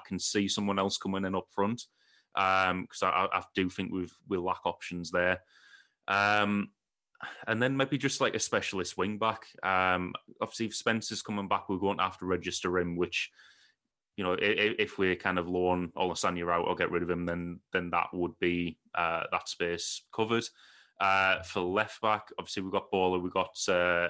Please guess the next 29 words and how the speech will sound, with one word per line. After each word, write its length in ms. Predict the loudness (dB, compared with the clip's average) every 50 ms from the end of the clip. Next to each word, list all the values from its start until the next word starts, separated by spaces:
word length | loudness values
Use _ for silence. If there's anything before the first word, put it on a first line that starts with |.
| -2 -2
got 180 | -2 -2 0 0
Neil 200 | 0 0 0 0
Taylor. 500 | 0 0 2 4 4 4 4 2 2 0 -2 -8 _ _ _ _ -20 -20 _ _ _ _ _ _ _
So, 240 | -8 -2 0 2 4
yeah, 400 | 4 4 4 4 4 4 2 0 -4 -8 _ _ _ _ _ -20 -20 -20 -20 -6 -2
I, 80 | 0 2
I, 360 | 4 4 4 4 2 2 0
I 20 |
think 260 | 0 0 0 0 0 -4 -10 _ _ -8
po-, 160 | -4 -4 -4 -4 -4
potentially 720 | -6 -8 -6 -2 0 0 2 2 2 0 0 2 2 0 0
right 320 | 2 2 2 2 2 2
wing 220 | 2 0 2 2
back 320 | 2 2 2 2 0 -2 -6 -2
and 140 | 0 2 2
then 340 | 2 4 4 2 2 0 -2 -4 -8 -8
look 260 | -2 -2 -2 -2 -2 -4
to 100 | -4 -4
move 280 | -2 -2 -2 -2 0
Dijksteel 640 | 0 2 0 0 0 -2 -2 0 0 0 2 0 0
in 140 | 0 0 0
centre 600 | -2 0 0 0 0 0 2 2 4 4 4 2 2
or 380 | 2 2 2 2 2 2 2
in 140 | 2 0 -2
centre 280 | -2 -2 -2 -2 -2 -4
defence 380 | -6 -2 -2 -2 -2 -2 -2
in 120 | -4 -4 -4
midfield, 340 | -4 0 0 2 2 2 0
maybe. 320 | 0 0 0 0 0 -2